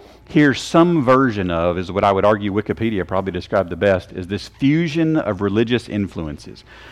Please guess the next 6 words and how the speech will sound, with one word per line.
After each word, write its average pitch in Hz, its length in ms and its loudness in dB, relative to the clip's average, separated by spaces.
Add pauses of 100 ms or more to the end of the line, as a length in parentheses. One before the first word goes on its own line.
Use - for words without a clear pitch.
(260)
Colossae 156 600 4
was 135 220 4
a 113 120 6
city 147 500 2
of 95 220 -2
yes. 90 680 -2